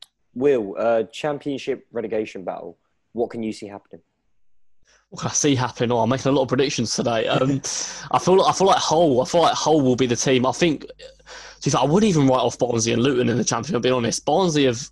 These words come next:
Speaker 2: looked decent since the restart. As I said, Trent's only got four points, Luton one. I think Barnsley about, was it five points off now? Five points off safety. I think Luton are about four. You wouldn't even write that off at this point, but I would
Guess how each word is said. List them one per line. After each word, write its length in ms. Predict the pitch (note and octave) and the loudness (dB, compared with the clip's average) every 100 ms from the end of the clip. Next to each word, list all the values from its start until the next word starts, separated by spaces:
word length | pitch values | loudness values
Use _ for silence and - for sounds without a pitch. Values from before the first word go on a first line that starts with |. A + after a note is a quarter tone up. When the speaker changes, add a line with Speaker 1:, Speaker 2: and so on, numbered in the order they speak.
| - | -4
Speaker 2:
looked 240 | B2+ G#2 _ _ - | -4 -4 _ _ -6
decent 320 | B2 - C3 | -2 0 0
since 160 | C3 A#2+ | -2 0
the 40 | |
restart. 240 | B2 A#2+ A#2+ | 0 0 -2
As 80 | |
I 100 | - | -2
said, 60 | A#2 | -2
Trent's 240 | - C3 | -2 -2
only 100 | B2+ | 0
got 100 | B2 | -2
four 180 | - C3 | 0 -2
points, 320 | - C3+ C3 | 0 -2 0
Luton 340 | B2+ C3+ C3+ C3 | 2 2 2 2
one. 300 | B2+ B2+ - - - - | 2 0 -4 -12 -20 -20
I 120 | - | -2
think 160 | D3+ | 0
Barnsley 280 | C#3 C3+ B2+ | 2 0 2
about, 420 | A#2 A#2 A#2 - | 2 2 2 0
was 160 | B2+ A#2 | 0 0
it 80 | A2 | 0
five 320 | - B2 A#2+ | 0 0 0
points 260 | C3+ B2+ - | 0 0 0
off 220 | B2+ - | -2 0
now? 280 | C3+ C#3 C3+ | -2 -2 -4
Five 260 | - B2 - | -2 -2 0
points 220 | B2+ - | -4 0
off 120 | B2 | -2
safety. 540 | - C3 B2 - C3+ C3+ | 0 -2 -2 0 2 2
I 40 | |
think 200 | B2 B2+ | 0 -2
Luton 240 | B2+ A#2 | 0 -2
are 40 | A#2+ | -2
about 260 | A2+ G#2+ | -2 -4
four. 340 | - B2 A#2+ A#2+ - - - - | -2 0 0 -2 -14 -20 -20 -4
You 80 | C#3+ | 2
wouldn't 160 | E3+ | 4
even 140 | E3+ C3 | 4 4
write 160 | B2+ | 2
that 80 | B2 | 2
off 180 | B2+ - | -2 -2
at 60 | C3+ | -6
this 120 | - | -4
point, 320 | - A#2 - | -2 -2 -2
but 200 | A#2+ A#2 | -2 0
I 60 | B2+ | 0
would 400 | C3 C3+ A#2 - | 2 2 0 -6